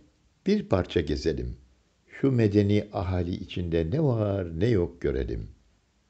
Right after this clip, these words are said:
İşte bak, her yerde, her köşede müteaddit fotoğraflar kurulmuş, suret alıyorlar. Bak,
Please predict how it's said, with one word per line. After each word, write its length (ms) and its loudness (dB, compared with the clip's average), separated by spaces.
İşte 360 -4
bak, 300 0
her 260 2
yerde, 520 4
her 420 0
köşede 680 0
müteaddit 640 -4
fotoğraflar 760 -4
kurulmuş, 580 0
suret 640 -4
alıyorlar. 680 -8
Bak, 340 2